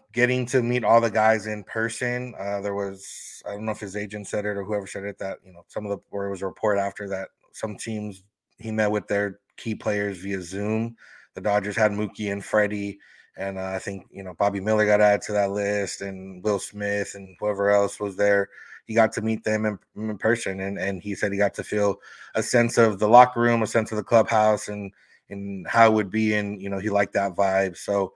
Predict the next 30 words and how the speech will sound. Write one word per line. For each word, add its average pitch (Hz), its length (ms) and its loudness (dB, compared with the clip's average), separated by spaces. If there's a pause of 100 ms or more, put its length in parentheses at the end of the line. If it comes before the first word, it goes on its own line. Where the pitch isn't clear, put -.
(340)
it 120 160 0
seemed 147 440 2
like 113 340 10 (520)
the 117 120 2
Dodgers, 110 1000 6
you 104 80 -8
know, 98 80 0
obviously 120 360 4
we 117 120 4
saw 113 200 6
the 104 120 2
money. 101 440 -2 (380)
Mets 117 240 2
offered 110 340 6
the 101 80 -8
same 107 180 -4
amount 104 240 -2
as 92 100 -6
the 92 60 -10
Dodgers. 104 560 2
The 95 100 -8
Yankees 101 340 -10
came 104 240 -8
in 101 100 -2
right 98 200 -2
under 101 260 -2
at 98 140 -4
three 101 120 -8
hundred 95 280 -10
mil. 98 400 -4